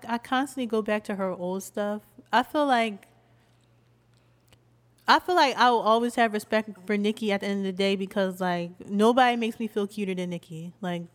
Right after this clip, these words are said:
nobody. And that's probably never gonna change. So, like, she's really my go-to.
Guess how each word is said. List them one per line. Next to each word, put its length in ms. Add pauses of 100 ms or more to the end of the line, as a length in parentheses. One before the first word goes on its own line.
(100)
nobody. 600
And 160
that's 380
probably 380
never 240
gonna 200
change. 440
So, 420 (400)
like, 160
she's 280
really 200
my 200
go-to. 760